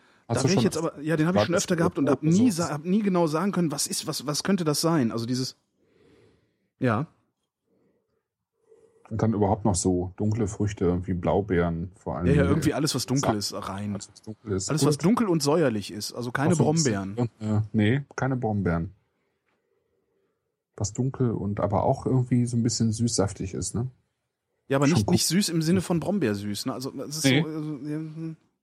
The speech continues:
Speaker 2: Auch keine Süßkirschen, auch nicht Erdbeer oder irgendwie sowas,
Speaker 1: Nee,
Speaker 2: sondern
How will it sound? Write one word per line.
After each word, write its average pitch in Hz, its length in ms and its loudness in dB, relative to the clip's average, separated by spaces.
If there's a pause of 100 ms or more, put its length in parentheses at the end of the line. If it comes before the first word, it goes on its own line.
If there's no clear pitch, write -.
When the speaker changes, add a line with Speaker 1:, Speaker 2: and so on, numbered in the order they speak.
(1000)
Speaker 2:
Auch 139 140 -4
keine 151 240 4
Süßkirschen, 117 760 0
auch 117 160 -8
nicht 139 220 -4
Erdbeer 123 640 -2
oder 107 200 -10
irgendwie 110 260 -12
sowas, 104 160 -6
Speaker 1:
Nee, 120 100 6
Speaker 2:
sondern 104 160 2